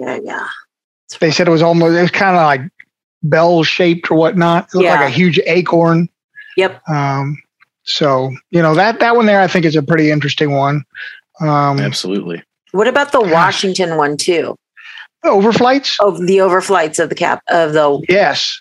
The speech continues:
Speaker 1: Yeah, to
Speaker 2: Definitely.
Speaker 1: me, that one's a huge one.
Speaker 2: Oh, yes.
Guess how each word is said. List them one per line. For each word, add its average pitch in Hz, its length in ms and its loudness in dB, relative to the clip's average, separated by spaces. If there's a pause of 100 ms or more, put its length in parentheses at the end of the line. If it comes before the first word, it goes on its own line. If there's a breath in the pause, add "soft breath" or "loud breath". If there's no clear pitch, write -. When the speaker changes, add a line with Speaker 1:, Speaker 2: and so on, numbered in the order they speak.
Speaker 1:
Yeah, 160 300 0
to 143 160 -14
Speaker 2:
Definitely. 185 500 0
Speaker 1:
me, 226 120 -4
that 180 180 2
one's 170 140 -4
a 156 60 0
huge 165 320 -4
one. 139 180 -4 (840)
Speaker 2:
Oh, 170 160 0
yes. 131 420 -4